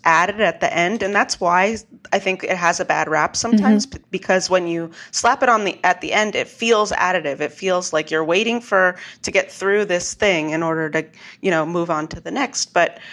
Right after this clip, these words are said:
Speaker 1: I have a couple of pins that kind of show the, a context switching animation, so, like, keeping the context of one thing as it moves, and I think it's, like, hard to explain over the air, but if you see them,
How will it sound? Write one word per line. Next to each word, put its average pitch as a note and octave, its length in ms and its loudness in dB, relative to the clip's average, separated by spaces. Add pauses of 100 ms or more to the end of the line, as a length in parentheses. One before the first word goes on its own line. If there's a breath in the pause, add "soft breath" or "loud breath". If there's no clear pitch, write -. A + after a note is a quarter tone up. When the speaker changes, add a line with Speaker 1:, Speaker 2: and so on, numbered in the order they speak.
(200 loud breath)
Speaker 1:
I A#3+ 80 2
have D4+ 160 6
a C#4+ 60 2
couple A#3 300 2
of G#3+ 140 2
pins G#3+ 380 -2
that F3 260 -2
kind G3 160 0
of E3+ 100 -4
show F3 380 2
the, F3 180 -2 (140)
a - 80 -2
context F#3+ 560 0
switching A#3+ 400 0
animation, A#3 560 -2
so, E3+ 180 -2
like, D#3+ 220 0
keeping F#3 380 -6
the F3 80 -2
context F3 500 -4
of D#3+ 160 -2
one G3+ 220 4
thing A3+ 320 -2
as F3 380 0 (340 loud breath)
it - 180 0
moves, A3 580 0
and G3+ 320 0 (680 loud breath)
I G#3 80 2
think D4 400 0
it's, G3+ 200 -2
like, F#3 160 -2
hard C4 320 0
to G3+ 100 -4
explain A3 580 -2
over F#3+ 240 0
the E3+ 180 -4
air, C#4 260 4
but A3+ 240 0
if F#3+ 200 -6
you G#3 80 -4
see D4 340 -2
them, F3+ 440 -2